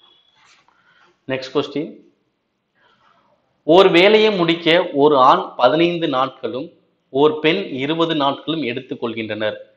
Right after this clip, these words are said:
இருவரும் சேர்ந்து அந்த வேலையை ஆறு நாட்கள் செய்த பிறகு அந்த ஆண் வேலையை விட்டு சென்று விடுகிறார். மீதமுள்ள வேலையை அந்த பெண் எத்தனை நாட்களில் முடிப்பார்? ஓகே, ஆண் எத்தனை நாள் வேலை பார்க்குற? first பாஞ்சு நாள் தான் வேலை பார்க்குறாரு.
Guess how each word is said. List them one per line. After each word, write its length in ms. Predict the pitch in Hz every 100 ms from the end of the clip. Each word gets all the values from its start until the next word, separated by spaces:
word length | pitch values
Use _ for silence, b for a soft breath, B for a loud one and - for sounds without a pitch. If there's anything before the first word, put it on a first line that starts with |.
| _ _ _ 139
இருவரும் 440 | 170 180 175 175 -
சேர்ந்து 320 | 143 143 151 139
அந்த 160 | 120 120 131
வேலையை 300 | 127 123 156 - 117 131
ஆறு 200 | 165 170 131
நாட்கள் 360 | 127 - 147 -
செய்த 220 | 120 127 123 -
பிறகு 320 | 110 104 135 - B B _ 123
அந்த 140 | 123 107 117
ஆண் 160 | 151 165 123
வேலையை 240 | 127 135
விட்டு 260 | 113 - 170 180
சென்று 240 | 113 113 117
விடுகிறார். 440 | 107 104 107 104 - -
மீதமுள்ள 500 | 135 165 165 147 131 117
வேலையை 320 | 117 113 113 127 - _ _ _ 117
அந்த 140 | 117 120 127
பெண் 180 | 139 160 113
எத்தனை 320 | 110 _ 147 131
நாட்களில் 320 | 110 110 127 104
முடிப்பார்? 420 | 104 - 104 101 - - _ _ _ _ _ _ _ - 123
ஓகே, 140 | 113 - b b b b b _ 143 131
ஆண் 160 | 127 - - - 135
எத்தனை 160 | 160
நாள் 280 | 160 151 147
வேலை 140 | 143 143
பார்க்குற? 280 | 135 135
first 240 | 135 - 175 - _ 120
பாஞ்சு 280 | 131 131
நாள் 140 | 127 135
தான் 100 | 120
வேலை 100 | 113
பார்க்குறாரு. 300 | 110 107